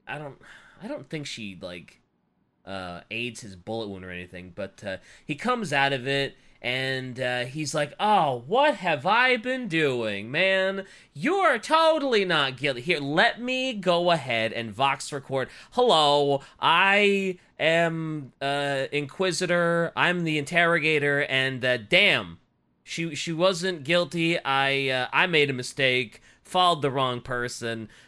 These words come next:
Uh, if you should get this, uh, let, let her go. She's fine. She's good people. Everything's fine. Happy Doodah Day. Inquisitor out."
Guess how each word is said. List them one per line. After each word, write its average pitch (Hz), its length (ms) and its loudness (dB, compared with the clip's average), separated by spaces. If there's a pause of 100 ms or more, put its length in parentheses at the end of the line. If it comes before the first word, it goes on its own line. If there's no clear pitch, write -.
Uh, 113 460 0
if 151 280 -2
you 196 200 0
should 156 260 -4
get 170 280 2
this, 170 460 2 (300)
uh, 135 300 0
let, 156 240 0
let 254 160 4
her 190 80 4
go. 104 580 -4
She's - 300 -4
fine. 101 560 -4 (140)
She's 185 320 -2
good 113 260 -10
people. 101 560 -10 (140)
Everything's 151 560 -2
fine. 95 480 -8 (180)
Happy 214 340 0
Doodah 180 460 2
Day. 120 400 2 (140)
Inquisitor 143 680 -4
out." 92 340 -6